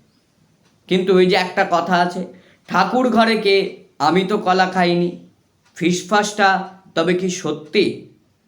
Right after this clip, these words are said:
প্রসেনজিৎ চট্টোপাধ্যায়ের একটা ডায়লগ আছে, বেশ জনপ্রিয়, "আমি চুরি করিনি।"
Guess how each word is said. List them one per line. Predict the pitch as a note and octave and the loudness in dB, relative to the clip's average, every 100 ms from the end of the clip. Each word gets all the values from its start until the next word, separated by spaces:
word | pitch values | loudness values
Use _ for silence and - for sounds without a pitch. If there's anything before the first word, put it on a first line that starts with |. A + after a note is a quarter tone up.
| _ _ _ _ _ _ _ - | _ _ _ _ _ _ _ -6
প্রসেনজিৎ | G#3+ A3 C#4 C#4+ - | 0 2 2 2 2
চট্টোপাধ্যায়ের | B3 - B3+ B3 A#3 A3 F#3 | 0 2 2 2 2 2 2
একটা | G3 G3+ | 0 0
ডায়লগ | G3 F3+ F#3+ G3 | 2 2 4 2
আছে, | D3+ A2+ - - _ _ _ _ _ | 2 -2 -10 -18 _ _ _ _ _
বেশ | B2 D#3+ F3+ - - _ - | -4 0 0 -4 -16 _ -4
জনপ্রিয়, | D3 E3+ F3+ - E3+ E3 - _ _ _ _ _ _ _ | 0 0 0 0 -2 -2 -10 _ _ _ _ _ _ _
"আমি | C#3 E3+ G3 G3 | -2 0 0 -4
চুরি | F3+ E3 F3 | -4 -2 -2
করিনি।" | F3 C3+ C3 A2 F#2 | -2 -6 -4 -4 -6